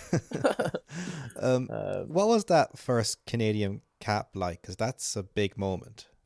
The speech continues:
Speaker 2: Yeah, yeah, it was. Um, so I got it in Calgary. Uh, I think it was on the thirteenth of June, twenty seventeen. So, uh, Mum obviously being Canadian, and we'd been out there a couple of times when we were younger to see my, uh, my great grandfather who was around at the time. Um,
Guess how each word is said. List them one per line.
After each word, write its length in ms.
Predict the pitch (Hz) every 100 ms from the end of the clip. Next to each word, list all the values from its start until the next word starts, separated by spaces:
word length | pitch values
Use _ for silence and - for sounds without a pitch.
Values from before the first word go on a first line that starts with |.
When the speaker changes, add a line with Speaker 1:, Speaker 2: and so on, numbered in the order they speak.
| _
Speaker 2:
Yeah, 280 | 113 127 131
yeah, 180 | 110 127
it 80 | 113
was. 200 | 117 120
Um, 380 | 107 107 104 101
so 340 | - 110 107 -
I 160 | 107
got 180 | 107 110
it 100 | 107
in 240 | 104 104 104 _ _ _ _ _ -
Calgary. 500 | 107 117 113 107 107 -
Uh, 240 | 104 101
I 40 | 98
think 120 | 107
it 40 |
was 100 | 104
on 100 | 104
the 80 | 101
thirteenth 440 | - 107 107 107 107
of 60 |
June, 280 | 107 104 107
twenty 220 | 107 104
seventeen. 460 | 107 107 110 110 113 113
So, 340 | - 101 104 - - _ _ -
uh, 280 | 101 101 82
Mum 280 | 101 104
obviously 480 | 101 101 104 104 101
being 200 | 101 104
Canadian, 500 | - 101 98 101 101
and 100 | 98
we'd 140 | 98 101
been 100 | 101
out 140 | 98
there 140 | 101 101
a 40 |
couple 200 | 104 -
of 60 | -
times 220 | 101 101
when 60 | 101
we 60 |
were 60 | 98
younger 260 | 101 101 104
to 100 | 107
see 220 | 104 101
my, 220 | 101 101
uh, 240 | 98 98 101 - - - - -
my 80 |
great 260 | 98 101 98
grandfather 680 | 101 101 101 98 98 101 101
who 100 | 104
was 140 | 98
around 300 | 104 101 101
at 100 | 101
the 80 | 104
time. 340 | - 110 107 107
Um, 200 | 104